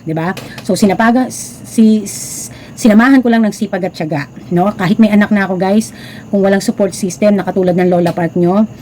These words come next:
I don't think so that I could bring the best for my kids. Kasi yun lang naman ang akin. Kaya alam nyo, nagig-, sobrang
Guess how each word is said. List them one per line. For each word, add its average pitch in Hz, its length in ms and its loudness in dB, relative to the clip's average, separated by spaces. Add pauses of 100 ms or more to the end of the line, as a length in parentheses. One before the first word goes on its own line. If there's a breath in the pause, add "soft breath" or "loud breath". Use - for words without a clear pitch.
(140)
I 185 160 -2
don't 190 240 -2
think 185 160 -2
so 185 320 2
that 165 160 -6 (640)
I 196 160 -4
could 170 160 2
bring 196 320 4
the 165 80 2
best 180 480 -2
for 170 160 0
my 165 80 0
kids. 160 480 -4
Kasi 196 320 0
yun 190 80 2
lang 185 80 0
naman 180 240 2
ang 160 80 -2
akin. 165 320 -2
Kaya 226 240 2
alam 240 160 6
nyo, 240 80 4
nagig-, 190 400 0
sobrang 196 240 -2